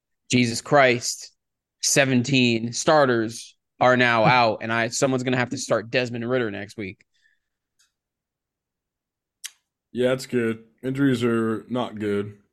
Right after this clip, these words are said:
Speaker 3: And, uh, everyone besides Chris, you know, is kinda making out.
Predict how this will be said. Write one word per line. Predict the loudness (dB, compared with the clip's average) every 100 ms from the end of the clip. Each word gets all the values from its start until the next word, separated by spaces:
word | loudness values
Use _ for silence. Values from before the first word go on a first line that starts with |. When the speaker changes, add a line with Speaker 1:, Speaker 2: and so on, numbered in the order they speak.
| _ _ _ _ _ _ _ _ -12
Speaker 3:
And, | -8 -6 -4
uh, | -2 -2 -2 -4 -8 -16 _ _ _ _ _ _ _ -4
everyone | 2 4 4
besides | 2 0 0
Chris, | -2 -2 -2 -6 _ _ _ _ _ _ _ _ _ _
you | -12
know, | -10
is | -6
kinda | -4 -2 -4
making | -4 -6 -4 -2
out. | -4